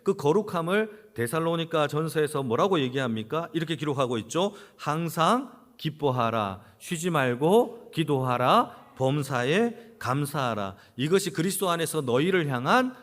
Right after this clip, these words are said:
하나님의 뜻이니라. 할렐루야. 우리가 하나님을 정말 사랑하고 내 안에 영생이 있다면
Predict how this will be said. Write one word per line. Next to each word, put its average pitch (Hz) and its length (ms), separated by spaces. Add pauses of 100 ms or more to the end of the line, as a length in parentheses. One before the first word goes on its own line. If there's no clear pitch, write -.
(140)
하나님의 160 760 (240)
뜻이니라. 107 760 (160)
할렐루야. 127 720 (440)
우리가 143 220
하나님을 170 360
정말 156 280
사랑하고 143 880
내 110 120
안에 131 280
영생이 143 460
있다면 113 600